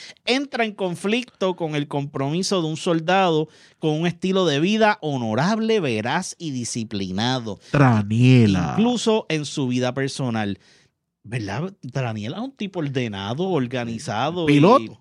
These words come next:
Speaker 1: Y es piloto. Eh,
Speaker 2: Transexual.
Speaker 1: bueno, yo, en verdad, tú sabes, noso-, sí, yo sé que nosotros jodemos con los transgéneros y toda esa mierda,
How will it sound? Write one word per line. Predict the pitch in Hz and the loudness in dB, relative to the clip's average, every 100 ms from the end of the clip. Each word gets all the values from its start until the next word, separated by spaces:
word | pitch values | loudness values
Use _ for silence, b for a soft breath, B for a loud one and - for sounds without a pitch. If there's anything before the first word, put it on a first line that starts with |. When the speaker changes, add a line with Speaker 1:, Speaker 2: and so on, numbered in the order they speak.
| _ | _
Speaker 1:
Y | |
es | 123 | -10
piloto. | - 113 92 80 85 - 208 240 | -10 -12 -12 -12 -12 -4 -4 -4
Eh, | _ - - - - | _ -20 -20 -16 -2
Speaker 2:
Transexual. | 127 139 135 127 107 - - 117 113 82 - - - | 0 0 0 -2 -4 -8 -4 -2 0 -2 -8 -14 -6
Speaker 1:
bueno, | 240 277 | -4 -4
yo, | 240 220 214 | -4 -4 -4
en | 220 220 | -4 -4
verdad, | 226 240 269 | 0 2 0
tú | 262 | -2
sabes, | 226 226 214 165 - | -2 0 2 0 -2
noso-, | 165 175 185 165 | -4 -2 -2 -4
sí, | 190 190 | 0 4
yo | 185 175 | 4 4
sé | 185 | 2
que | 196 | 0
nosotros | 185 185 185 | -2 -2 -4
jodemos | 202 135 113 135 143 143 | -4 -2 0 0 0 -2
con | 143 135 | 0 0
los | 123 - | 0 -2
transgéneros | 127 107 123 147 143 127 120 | -6 -4 -2 -2 0 -2 -4
y | |
toda | 131 | -4
esa | 160 127 | -4 -2
mierda, | 127 143 135 120 | 0 0 0 -2